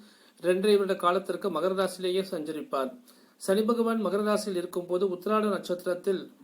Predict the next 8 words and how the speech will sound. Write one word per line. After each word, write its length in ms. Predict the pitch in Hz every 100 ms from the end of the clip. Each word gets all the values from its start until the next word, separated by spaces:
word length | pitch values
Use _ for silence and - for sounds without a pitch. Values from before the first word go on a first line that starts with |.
| 165
முதல் 260 | 180 220 208
வருடத்தில் 420 | 165 165 175 185 185
சனி 140 | 170
பகவான் 340 | 175 165 165 175
சஞ்சரிப்பார். 580 | 165 151 135 123 127 120 - - - - - -
உத்திராடம் 440 | 202 240 247 240 214
நட்சத்திரம் 420 | 208 190 196 196
சூரியனுடையது. 680 | 214 208 208 180 139 131